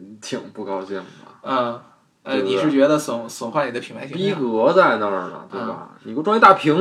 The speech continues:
Speaker 1: 是怎么回事儿啊？
Speaker 2: 嗯，但是这个你还真别说，
Speaker 1: 嗯。
Speaker 2: 这一次我在这个C E S上的时候，我特意就是去这个乐视展台上看。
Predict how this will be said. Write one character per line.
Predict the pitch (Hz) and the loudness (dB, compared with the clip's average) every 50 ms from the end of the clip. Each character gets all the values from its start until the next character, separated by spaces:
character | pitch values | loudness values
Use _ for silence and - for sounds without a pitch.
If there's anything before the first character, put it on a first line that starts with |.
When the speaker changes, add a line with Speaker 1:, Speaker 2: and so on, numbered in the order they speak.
| 208 | 6
Speaker 1:
是 | 240 247 247 208 | 6 6 6 6
怎 | 170 135 | 4 4
么 | 120 123 | 2 0
回 | 123 127 | 0 2
事 | 131 143 | 6 6
儿 | 143 135 127 113 107 | 8 8 8 6 4
啊？ | 104 95 - | 0 -2 -2
Speaker 2:
嗯， | 131 123 120 - - - _ _ | -4 -6 -8 -12 -20 -20 _ _
但 | - 285 277 214 165 156 | 6 6 6 6 4 0
是 | - - - 185 147 - - - - _ _ _ _ _ - - - _ _ _ _ | -4 -4 0 0 0 0 -2 -8 -18 _ _ _ _ _ -20 -20 -20 _ _ _ _
这 | - - 226 175 | 0 4 4 4
个 | - 113 | 4 2
你 | 110 - | -4 -8
还 | 156 135 | -12 -10
真 | 123 135 131 | -10 -10 -10
别 | 120 117 - | -12 -14 -14
说， | - 120 - - - - - | -14 -14 -14 -14 -16 -16 -14
Speaker 1:
嗯。 | 120 110 | -10 -6
Speaker 2:
这 | 107 190 | 0 2
一 | 185 156 131 | 4 4 2
次 | 120 - - 143 | 2 -2 -6 -6
我 | 120 110 95 - | -6 -6 -6 -10
在 | - - 131 123 113 | -8 -6 -6 -6 -6
这 | 113 120 113 113 | -10 -14 -14 -14
个 | - 107 92 78 76 73 - - | -14 -14 -16 -14 -14 -14 -16 -16
C | 165 - 139 127 | -14 -10 -8 -8
E | 120 | -8
S | 104 - - 151 131 | -10 -12 -14 -14 -12
上 | 127 117 | -12 -12
的 | 120 123 | -12 -12
时 | 117 | -14
候， | 117 | -14
我 | 117 - - - | -12 -14 -14 -14
特 | - - 143 | -8 -8 -6
意 | 143 160 160 143 131 104 - | -6 -4 -6 -6 -8 -10 -12
就 | - - 123 | -14 -18 -16
是 | 127 123 - - - | -16 -16 -18 -16 -14
去 | - - - 123 | -14 -12 -10 -10
这 | 117 120 | -10 -10
个 | 113 117 | -10 -10
乐 | 123 120 | -10 -10
视 | 117 - - | -10 -12 -14
展 | - - 165 - | -14 -16 -18 -20
台 | - - | -20 -20
上 | - - - | -20 -18 -16
看。 | - - - - | -14 -14 -14 -14